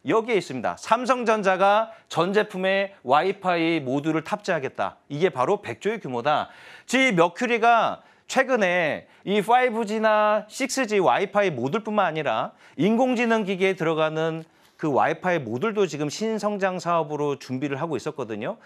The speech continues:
우리 지금 코웨이 정수기 많이 쓰시죠? 그 안에 지금 머큐리가 와이파이 모듈을 탑재해서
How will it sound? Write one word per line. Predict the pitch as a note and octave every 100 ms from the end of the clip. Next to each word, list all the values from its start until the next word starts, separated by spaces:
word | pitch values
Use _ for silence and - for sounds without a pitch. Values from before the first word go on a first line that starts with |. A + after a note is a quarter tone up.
| - -
우리 | E3+ A3+
지금 | G3+ G#3 A3
코웨이 | G#3+ - C#4+ C#4+ C4
정수기 | A3+ G#3 G3 F3+
많이 | G#2+ B2
쓰시죠? | F3+ D#3 A2 C#3
그 | - A3+ F3+
안에 | E3+ F#3+
지금 | F3 F3
머큐리가 | B2 A#2+ - D#3 D3+ F3 F#3 F#3 - A#2
와이파이 | B2 D#3+ F3 F3
모듈을 | C3+ B2+ C#3 C3+
탑재해서 | F3 E3+ D3 C#3 D3+ D#3+ F3+